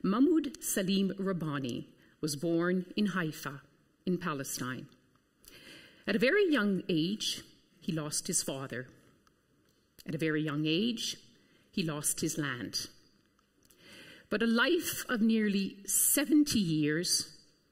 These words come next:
was a journey of the kind that brings all of us here today. Studies in Syria,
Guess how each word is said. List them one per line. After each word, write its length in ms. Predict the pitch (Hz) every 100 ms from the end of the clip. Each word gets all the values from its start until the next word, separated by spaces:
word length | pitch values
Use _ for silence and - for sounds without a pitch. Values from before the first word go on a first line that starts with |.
| -
was 100 | 202
a 60 | 226
journey 560 | 214 185 160 123 120 - - _ _ _ _ -
of 80 |
the 80 | 156
kind 640 | - 202 214 226 233 226 - - - - _ -
that 120 | 143
brings 540 | 170 165 156 139 - - - _ _ _ -
all 160 | 202
of 120 | 165 135
us 220 | 131 -
here 180 | 143 143
today. 480 | - 151 139 98 - _ _ _ - _ - _
Studies 800 | - - 180 180 208 220 - -
in 220 | 143 117 -
Syria, 640 | - - 208 202 185 196